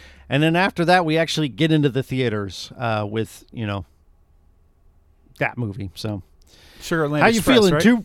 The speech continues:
Speaker 1: two, two movies in. Yeah, that's Sugarland something.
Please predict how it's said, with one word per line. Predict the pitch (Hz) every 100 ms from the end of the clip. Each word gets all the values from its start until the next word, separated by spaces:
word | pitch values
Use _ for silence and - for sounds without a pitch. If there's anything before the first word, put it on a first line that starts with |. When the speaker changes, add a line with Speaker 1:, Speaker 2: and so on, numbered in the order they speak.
| _
Speaker 1:
two, | 233 - _ _ _
two | - 262
movies | 269 262 247 196
in. | 127 139
Yeah, | 147
that's | 151
Sugarland | - 196 175 165 147 143 143 135 123 - - _ _ _
something. | - 127 101 -